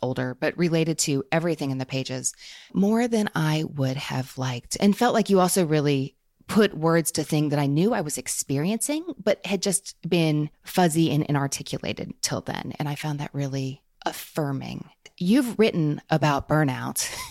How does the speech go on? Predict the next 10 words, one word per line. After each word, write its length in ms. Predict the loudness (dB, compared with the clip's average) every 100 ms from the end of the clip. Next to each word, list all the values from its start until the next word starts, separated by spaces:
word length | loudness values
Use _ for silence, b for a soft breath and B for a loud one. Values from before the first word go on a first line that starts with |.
| B
<laughs> 260 | _ _ 4
Americans 440 | 6 6 4 2
have 100 | 2
experienced 640 | 0 0 0 2 0 -2
in 160 | -2 -2
increasing 960 | -2 -6 -4 0 2 2 0 -2 -4 -6 _ -2
intensity 640 | 0 0 -4 -4 -2 -4 -4
over 220 | -6 -6
the 120 | -8
years, 640 | -4 -2 -2 -4 -6 -8